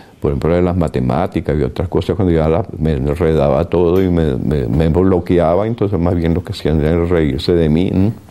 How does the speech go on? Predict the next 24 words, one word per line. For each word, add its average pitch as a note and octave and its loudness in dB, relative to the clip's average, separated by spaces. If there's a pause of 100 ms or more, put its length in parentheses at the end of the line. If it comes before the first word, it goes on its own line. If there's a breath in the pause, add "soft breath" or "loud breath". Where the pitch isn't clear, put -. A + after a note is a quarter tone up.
(1400 loud breath)
Entonces F2+ 2
eso F#2 0
también F#2 2
era F#2 2
una G2 0
cosa G2 -2
que G#2+ -4
por D#2+ -4
la E2 2
gratificación, E2 0
por E2 -4
la D#2 0
gratificación D#2+ 0
que - -4
sentía F2 0
yo E2+ 2 (500 loud breath)
la, D2 2 (720 loud breath)
del, C#2 0 (100)
de E2 0
la D#2+ 2
demás D2 0
persona, F2+ 0 (1040 loud breath)
la F2 0
admiración D#2 2